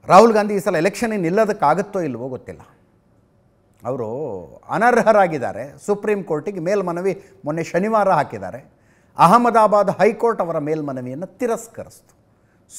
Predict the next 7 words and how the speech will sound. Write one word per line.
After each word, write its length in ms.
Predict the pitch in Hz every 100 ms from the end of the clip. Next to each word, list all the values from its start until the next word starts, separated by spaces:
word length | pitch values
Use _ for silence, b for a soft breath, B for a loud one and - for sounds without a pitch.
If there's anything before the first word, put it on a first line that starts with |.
| -
ಸೂರತ್ 360 | 214 226 226
ಕೋರ್ಟು 600 | - 196 208 202 240 262
ಶಿಕ್ಷೆಯನ್ನು 600 | 233 196 - 233 214 180 131
ವಿಧಿಸಿದೆ 580 | 107 92 - 127 - _ _ _ _ _ _ _ 139
ಮಾನನಷ್ಟ 440 | 185 185 170 -
ಮೊಕದ್ದಮೆ 420 | 147 143 120 113
ಪ್ರಕರಣದಲ್ಲಿ. 760 | 98 98 90 85 85 90 113